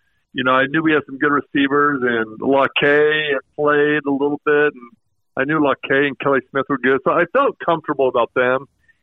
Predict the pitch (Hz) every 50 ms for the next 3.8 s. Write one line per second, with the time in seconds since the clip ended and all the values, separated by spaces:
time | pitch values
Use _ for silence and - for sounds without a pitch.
0 | _ 135 131 131 170 170 _ 208 240 285 - - 147 147 147 143 139 143 143 120
1 | _ _ _ _ _ _ _ _ _ _ - 151 147 - 160 175 180 247 311 277
2 | 233 - - - _ - 151 175 220 254 202 165 - - 135 123 - _ - 170
3 | 175 190 185 156 131 123 117 113 110 _ _ 120 110 104 101 -